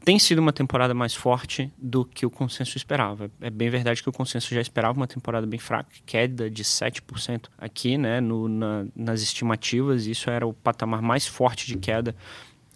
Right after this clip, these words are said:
ex-covid desde dois mil e dezesseis, então chamava muita atenção e também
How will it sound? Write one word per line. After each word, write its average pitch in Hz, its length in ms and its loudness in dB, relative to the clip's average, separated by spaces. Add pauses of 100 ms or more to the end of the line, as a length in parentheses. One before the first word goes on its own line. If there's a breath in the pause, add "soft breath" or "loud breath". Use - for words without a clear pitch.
ex-covid 120 840 4
desde 127 400 6
dois 117 220 4
mil 117 140 2
e - 20 0
dezesseis, 113 580 0
então 113 260 -4
chamava 117 460 -2
muita 127 500 2
atenção 120 640 -4
e 117 60 -8
também 123 400 0